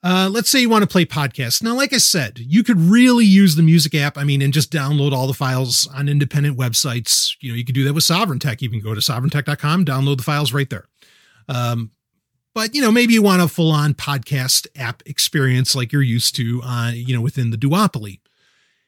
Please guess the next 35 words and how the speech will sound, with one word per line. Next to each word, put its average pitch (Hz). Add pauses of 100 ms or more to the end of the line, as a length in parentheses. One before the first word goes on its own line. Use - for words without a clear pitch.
(200)
And 175 (920)
I 247
think 208
the 151
best 170
one 139 (160)
to 254
this 208
day 117 (320)
still 151
is 151
AntennaPod. 127 (160)
There 175
are 170
other 170
options 247 (100)
on 220
there, 226
but 185
for 165
podcasts, 214
I 165
think 165
AntennaPod 147
just -
delivers 135
the 127
goods. 107 (280)
The 143
experience 175
is 143
very 156
modern. 151 (320)
It 151
is 147